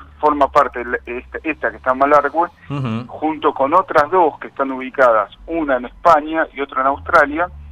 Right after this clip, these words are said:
Speaker 1: de modo de que están más o menos ciento veinte grados una de otra, y así cubren en trescientos sesenta grados el espacio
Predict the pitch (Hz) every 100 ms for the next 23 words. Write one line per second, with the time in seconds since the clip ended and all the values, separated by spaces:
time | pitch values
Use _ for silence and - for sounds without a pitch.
0 | - - - - 131 131 160 160 143 139
1 | 139 139 - 143 143 170 165 165 165 131
2 | - 160 156 143 139 143 139 139 143 139
3 | 117 143 139 147 165 147 - 165 185 -
4 | _ _ _ _ 131 131 151 160 156 165
5 | 165 160 151 127 - 127 - 175 175 147
6 | - 120 135 135 135 147 135 127 117 -
7 | 139 160 156